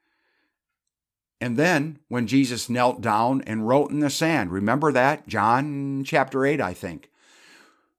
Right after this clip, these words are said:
Jesus knelt down, he wrote in the sand what many believed to be the sins of the men who wanted to stone the adulterous woman,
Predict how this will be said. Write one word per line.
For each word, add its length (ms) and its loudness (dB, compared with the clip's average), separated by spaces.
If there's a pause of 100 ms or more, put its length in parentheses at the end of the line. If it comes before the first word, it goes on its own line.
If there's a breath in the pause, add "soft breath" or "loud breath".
(1040)
Jesus 580 -4
knelt 320 0
down, 500 -2 (180)
he 160 -6
wrote 360 0
in 80 -6
the 100 -2
sand 460 -4
what 220 -8
many 260 -2
believed 520 -6
to 80 -10
be 160 -8
the 120 -10
sins 440 -2
of 100 -14
the 100 -8
men 520 -6 (560 soft breath)
who 140 -6
wanted 380 -2
to 80 -8
stone 500 -2
the 140 -6
adulterous 640 -6
woman, 580 -6